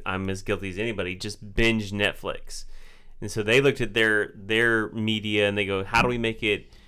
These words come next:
look a little bit more like a Netflix show?" And they went wide panel, like in the movie theater. And, and so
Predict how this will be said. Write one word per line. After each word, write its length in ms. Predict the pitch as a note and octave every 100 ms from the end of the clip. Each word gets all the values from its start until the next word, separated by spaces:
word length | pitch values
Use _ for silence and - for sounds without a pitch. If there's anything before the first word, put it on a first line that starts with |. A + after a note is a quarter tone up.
| - -
look 160 | A2+
a 60 | A2
little 260 | A2 A#2+ A#2+
bit 120 | A#2+
more 540 | A2+ A2 G#2+ G#2 G2+ E2+
like 140 | G#2
a 40 | G2+
Netflix 500 | G#2 A2 - A2 -
show?" 640 | - A2 G#2 G#2 G2+ G#2 A#2+
And 160 | G2
they 80 | G2
went 220 | G2 G2
wide 340 | G2+ G2 G#2+ G#2+
panel, 800 | A2+ G#2+ G#2 G#2 G2+ G2+ G2 - - -
like 200 | G#2 F#2+
in 260 | G2+ F#2+ -
the 80 |
movie 280 | A2 A2+ A2
theater. 520 | G#2+ A2 G2+ G2+ G2
And, 240 | F#2+ F#2 -
and 120 | A2 G2+
so 340 | A2+ G#2+